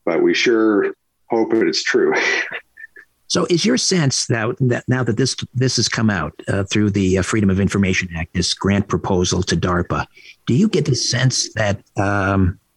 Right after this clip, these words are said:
Speaker 2: the noose is tightening around people like Doctor Anthony Fauci?
Speaker 1: I, I, I think that it is. And, and I, I think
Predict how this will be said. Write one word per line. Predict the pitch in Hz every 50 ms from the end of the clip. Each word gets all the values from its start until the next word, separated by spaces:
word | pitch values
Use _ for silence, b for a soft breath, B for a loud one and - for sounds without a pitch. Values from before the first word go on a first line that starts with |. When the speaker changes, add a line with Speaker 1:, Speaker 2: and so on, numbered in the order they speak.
| _ _ - B B B B B B B B
Speaker 2:
the | -
noose | 101 101 104 110 131 131 - -
is | 123 113 -
tightening | - - 113 120 135 147 156 143 131 131 139 147 131
around | 127 107 110 110 113 -
people | - - - 135
like | 127 113 113 113
Doctor | - 113 113 - 107
Anthony | 117 117 110 - 107 98
Fauci? | - 95 107 127 - - 185 202 - _ _ _ _ _ _ _ _ _ _ _ _ _ _ - - - B B B B _ _ _ _ _ _ _ _ _ -
Speaker 1:
I, | 160 175 - - -
I, | - - - - - - - - - - 120
I | 120
think | 117 135 135 -
that | 131 110 95
it | 95 95
is. | 101 95 82 80 78 - - - - -
And, | 107 98 92 92 95 -
and | 104 98
I, | 95 92 92 - -
I | - 98
think | 90 - 123 110 -